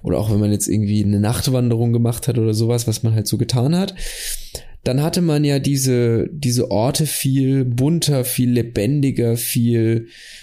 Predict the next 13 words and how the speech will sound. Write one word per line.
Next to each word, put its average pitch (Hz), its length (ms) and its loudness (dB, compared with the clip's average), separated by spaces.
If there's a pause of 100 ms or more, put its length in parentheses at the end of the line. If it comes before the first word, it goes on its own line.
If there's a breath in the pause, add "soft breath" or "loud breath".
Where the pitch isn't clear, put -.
(400 loud breath)
durchzogener 139 760 0
mit 120 220 0
Geschichten 123 1000 0
und 107 360 0
Vorstellungen 117 920 0
und 104 300 0
viel - 280 -2
emotionaler 113 720 0
wahrgenommen. 104 480 0
Wenn 110 80 2
man 127 120 2
älter 135 360 0
wird, 139 180 0